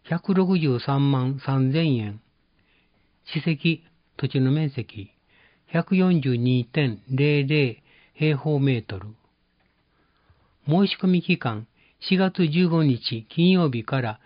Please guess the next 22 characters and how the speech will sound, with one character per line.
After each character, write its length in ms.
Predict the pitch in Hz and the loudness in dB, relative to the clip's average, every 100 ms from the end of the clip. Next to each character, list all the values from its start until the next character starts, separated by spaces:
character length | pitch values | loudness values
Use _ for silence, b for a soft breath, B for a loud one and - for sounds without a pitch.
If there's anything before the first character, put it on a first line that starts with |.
| b b 135 | b b -4
十 200 | 175 185 | 0 2
月 340 | 185 - 139 | 2 0 -2
十 280 | 117 151 170 | -2 0 2
四 160 | 127 110 | 0 -2
日 180 | 113 | -8
金 260 | 113 160 175 | -6 0 2
曜 180 | 175 139 | 2 0
日 140 | 110 | -2
の 260 | 120 143 147 b b | -2 -2 -4 b b
平 220 | b 170 175 | b 0 0
日 340 | 160 156 156 | 0 -2 0
の 160 | 165 165 | 0 2
み、 260 | 117 117 b b b b | 0 -4 b b b b
午 140 | 135 151 | 0 2
前 240 | 170 127 | 2 0
八 400 | 113 135 139 180 | -4 -8 -4 -2
時 240 | 156 127 - | 0 -2 -4
三 200 | 160 165 | -2 0
十 140 | 165 165 _ | 0 -2 _
分 220 | - 117 107 | -8 -6 -6
か 140 | 156 | -4
ら 200 | 135 | -6